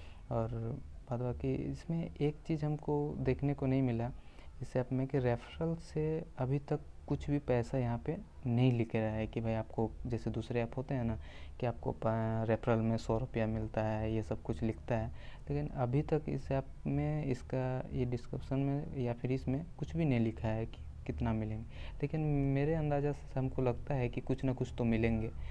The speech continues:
पैसा referral से। तो referral की बात तो अभी नहीं करूँगा। जिस तरह से मैंने install करने के बाद ये आपको कोई नया user है तो आप अगर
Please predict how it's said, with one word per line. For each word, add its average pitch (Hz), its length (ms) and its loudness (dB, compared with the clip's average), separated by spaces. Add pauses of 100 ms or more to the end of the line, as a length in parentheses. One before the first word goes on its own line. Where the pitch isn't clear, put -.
(160)
पैसा 123 220 2
referral 113 420 2
से। - 180 -2 (600)
तो 143 80 2
referral 131 340 4
की 147 120 0
बात 135 240 0
तो 131 60 4
अभी 131 120 4
नहीं 127 160 4
करूँगा। 120 340 2
जिस 123 200 0
तरह 123 160 4
से 123 120 0
मैंने 120 240 4
install 117 300 2
करने 117 220 2
के 117 60 0
बाद 120 200 2
ये 117 120 6
आपको 117 240 4
कोई 120 200 4
नया 117 280 4
user 117 360 2
है 120 120 -2
तो 131 100 -2
आप 120 160 0
अगर 117 400 2